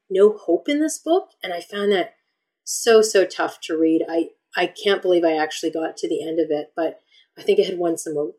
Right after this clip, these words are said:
awards and it was, you know, kind of in a different setting that I hadn't read before. So I pushed through, but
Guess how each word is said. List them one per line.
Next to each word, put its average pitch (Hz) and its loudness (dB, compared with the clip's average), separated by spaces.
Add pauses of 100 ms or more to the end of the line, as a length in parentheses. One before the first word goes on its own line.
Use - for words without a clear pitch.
(120)
awards 285 2
and 170 -6
it 170 -6
was, 170 -4
you 180 -2
know, 165 0
kind 214 4
of 208 4
in 202 4
a 180 0
different 175 -4
setting 202 0
that 180 -2
I 170 -4
hadn't 160 -6
read 170 0
before. 185 0
So 156 -4 (460)
I 185 -4
pushed - -4
through, 175 4
but 165 -4